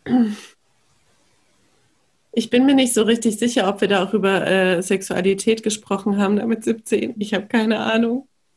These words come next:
Auf jeden Fall waren es bestimmt zwei, drei Dämonen. Ich habe wirklich,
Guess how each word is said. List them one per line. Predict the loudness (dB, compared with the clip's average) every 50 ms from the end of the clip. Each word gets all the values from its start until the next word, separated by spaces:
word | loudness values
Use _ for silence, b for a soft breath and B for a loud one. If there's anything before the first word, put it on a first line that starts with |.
| _ _ _ 0
Auf | 0 0 0 2
jeden | 2 2 4 4 2
Fall | 2 2 2 2 0 0
waren | 0 0 0 0 0 -2
es | -6 -8
bestimmt | -8 -6 -4 -2 -2 -2 -2
zwei, | -4 -4 -4 -4 -4
drei | -4 -4 -4 -4 -4
Dämonen. | -2 -2 -2 -2 0 0 -2 -2 -2
Ich | -2 0 0
habe | 0 0 2
wirklich, | 2 2 2 0